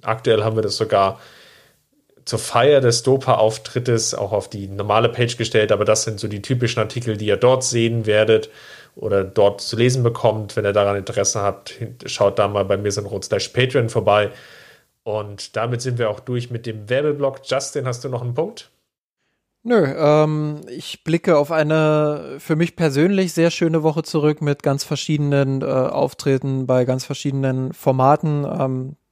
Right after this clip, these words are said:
Speaker 2: bin froh über jeden und jede, die dadurch auch zu Mir ist ein Rot hier gefunden hat. Ähm, ich hoffe, dass wir da die ein oder andere mehr,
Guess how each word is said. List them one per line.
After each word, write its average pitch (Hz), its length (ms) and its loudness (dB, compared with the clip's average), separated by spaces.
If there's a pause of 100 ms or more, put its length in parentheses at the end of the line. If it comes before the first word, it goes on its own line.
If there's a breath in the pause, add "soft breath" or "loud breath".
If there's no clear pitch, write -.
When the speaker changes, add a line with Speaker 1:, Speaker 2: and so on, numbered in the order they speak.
(260)
Speaker 2:
bin 143 120 4
froh 156 280 6
über 147 260 6
jeden 147 320 4
und 143 200 0
jede, 143 280 4
die 139 600 0
dadurch 139 360 2
auch - 140 -2
zu - 160 -4
Mir 135 120 0
ist 127 80 -4
ein 135 100 0
Rot 131 180 4
hier 147 140 0
gefunden 143 400 0
hat. 135 260 0
Ähm, 131 460 -6 (500 soft breath)
ich - 100 -20
hoffe, 131 220 0
dass 123 220 -2
wir 135 80 4
da 123 360 4
die 123 160 -4
ein 123 200 0
oder 127 180 0
andere 127 240 -4
mehr, 123 320 2